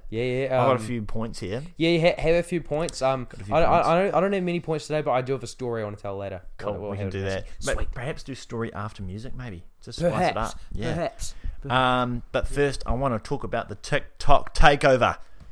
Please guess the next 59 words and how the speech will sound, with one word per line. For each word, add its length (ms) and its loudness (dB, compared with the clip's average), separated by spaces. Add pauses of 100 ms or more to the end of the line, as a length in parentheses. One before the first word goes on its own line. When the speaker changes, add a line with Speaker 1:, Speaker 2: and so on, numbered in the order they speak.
(360)
Speaker 2:
Wow. 460 0 (300)
Speaker 1:
Wow. 360 6
Speaker 2:
This 280 0
application, 880 -8
multiple 680 6
downloads 600 -4 (100)
on 240 0
<laughs> 60 -12
Google 340 0
Play 360 2
and 200 -4
the 140 -6
App 160 -10
Store, 280 -2
and 180 -2
oh 200 2
my, 320 -4 (360)
is 120 -6
it 120 -6
making 260 -6
its 120 -8
way 140 -4
into 140 -8
the 60 -14
mainstream. 540 -8 (120)
Speaker 1:
TikTok 500 -8
is. 340 -10 (260)
Speaker 2:
Yeah. 120 -8 (240)
Speaker 1:
It, 60 -8
wa-, 80 -4
it 100 -6
was, 160 -8
it 80 -8
was 120 -10
once 240 -12
like 120 -12
Vine, 340 -10
you 80 -12
know 100 -8
how 140 -8
Vine? 380 -2 (100)
Speaker 2:
That's 220 -6
right. 280 0
And, 120 -8
but 100 -2
Speaker 1:
You 60 -4
Speaker 2:
Vine 100 0
Speaker 1:
remember 200 -2
Speaker 2:
crashed. 520 -8
Speaker 1:
Vine 140 -12
crashed. 520 -10
Speaker 2:
I 80 -4
don't 120 -2
Speaker 1:
Twi-, 80 -2
Speaker 2:
know 60 -2
Speaker 1:
I 20 0
think, 80 -4
like, 80 0
Speaker 2:
really 100 -2